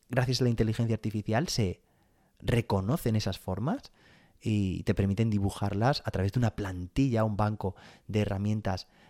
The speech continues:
perdón, de dibujos ya creadas, como autodraw punto com. Y tenemos herramientas para animar personajes, tenemos, bueno, un sinfín de herramientas para, eh, favorecer que nuestros estudiantes, eh, lo que hagan sea,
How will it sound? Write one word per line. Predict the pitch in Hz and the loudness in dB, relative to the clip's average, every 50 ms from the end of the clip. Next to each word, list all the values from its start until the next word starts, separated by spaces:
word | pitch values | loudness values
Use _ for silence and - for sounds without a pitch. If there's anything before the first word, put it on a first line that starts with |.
| _ _ | _ _
perdón, | - 98 95 104 104 101 | -6 -2 -2 0 0 0
de | 95 98 95 92 87 | 0 0 0 0 0
dibujos | - 101 98 101 98 - 101 95 | 0 0 0 0 0 -2 -4 -4
ya | - 98 87 | -2 -4 -4
creadas, | - 85 85 82 80 85 113 180 214 - | -4 -6 -6 -6 -4 -2 0 -2 -2 -2
como | - - 101 113 - - - | -2 -2 -2 -2 -2 -4 -2
autodraw | 104 107 107 110 107 - - 92 90 87 - - 101 107 151 - - | -2 0 0 0 0 -2 -4 -4 -4 -2 0 2 4 4 4 4 2
punto | - 107 98 - 95 - | 0 0 0 -2 -2 0
com. | - 113 185 262 - _ _ - - - - - - - - - - | 2 2 2 0 -2 _ _ -20 -20 -20 -18 -18 -18 -18 -20 -14 -6
Y | - - 120 117 | 0 0 2 4
tenemos | 135 123 113 110 127 160 160 147 | 4 4 6 6 4 4 2 2
herramientas | 127 113 98 104 107 117 - 147 - | -2 -2 -2 -4 -4 -2 -2 -2 -2
para | - - 107 117 135 | -2 -2 0 0 0
animar | 135 113 95 90 90 92 117 | 0 0 0 0 0 0 2
personajes, | - - 147 - - 190 175 135 123 123 - - 127 120 117 117 117 117 117 - | 2 2 2 4 4 4 4 4 2 0 0 -2 -2 0 0 2 2 0 -2 -4
tenemos, | - - 95 98 113 127 135 127 113 | -8 -8 -6 -2 0 0 0 0 -2
bueno, | 98 95 101 | -2 -2 0
un | 117 131 - | 0 0 0
sinfín | - - 208 175 151 - - - 139 160 190 233 - - - - - - - | 2 4 6 6 6 6 6 6 6 6 6 2 -2 -8 -20 -20 -20 -10 -4
de | - 117 | -2 0
herramientas | 113 113 110 113 110 117 117 - 135 131 - | 0 2 2 0 0 0 2 2 2 2 0
para, | - - 117 110 113 135 151 185 - - _ _ _ _ _ _ _ _ _ _ _ _ | -2 0 2 4 6 6 4 4 2 -4 _ _ _ _ _ _ _ _ _ _ _ _
eh, | - 87 104 | -4 -4 -2
favorecer | - - 107 107 101 101 - - 127 - | 0 2 2 2 2 0 0 -2 0 2
que | - | 4
nuestros | 160 143 - - 123 | 4 4 4 4 4
estudiantes, | 113 - - 107 104 101 104 104 - 120 123 127 - - 107 - _ _ - | 2 2 2 2 2 2 2 2 2 2 2 2 0 -4 -8 -10 _ _ -6
eh, | 98 98 98 95 98 95 - - | -4 -2 -2 -2 -4 -6 -8 -8
lo | - - - 95 | -8 -6 -6 -4
que | - - 101 | -2 0 0
hagan | 98 - 107 107 101 | 0 2 0 -2 -2
sea, | - - 104 110 113 110 | 0 0 2 2 2 0